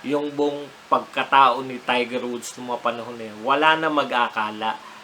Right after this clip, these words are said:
na muli siyang makakabalik man, maka-, at mananalo ng isa sa pinaka-prestiyosong championship sa golf. Kasi two thousand five pa, fourteen years ago, at sa kanyang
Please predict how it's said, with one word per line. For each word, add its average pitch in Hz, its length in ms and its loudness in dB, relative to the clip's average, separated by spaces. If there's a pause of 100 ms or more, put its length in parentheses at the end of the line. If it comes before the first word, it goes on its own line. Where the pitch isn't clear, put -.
(120)
na 127 160 -2
muli 135 320 -2
siyang 131 320 -4
makakabalik 117 880 -2
man, 117 320 -6 (560)
maka-, 123 400 2
at 127 240 2
mananalo 120 800 -2 (560)
ng 139 240 -2 (160)
isa 143 240 -2
sa 135 160 -2
pinaka-prestiyosong 127 1600 -4 (480)
championship 120 720 -4
sa 104 160 -6
golf. 101 480 -14 (320)
Kasi 120 480 -2 (560)
two 120 240 -6
thousand 131 480 2
five 139 320 0
pa, 117 240 0 (160)
fourteen 151 720 0
years 139 320 0
ago, 107 320 -8 (400)
at 127 160 -2
sa - 160 -4
kanyang 135 320 -4